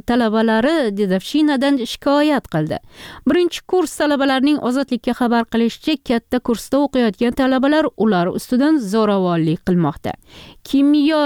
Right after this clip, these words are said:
metallurgiya fakulteti paxta shtabi boshlig'i talabalar shikoyatini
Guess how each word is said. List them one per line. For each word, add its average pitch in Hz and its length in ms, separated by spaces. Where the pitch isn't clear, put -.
metallurgiya 208 720
fakulteti 214 720
paxta 214 380
shtabi 214 400
boshlig'i 214 560
talabalar 269 520
shikoyatini 302 680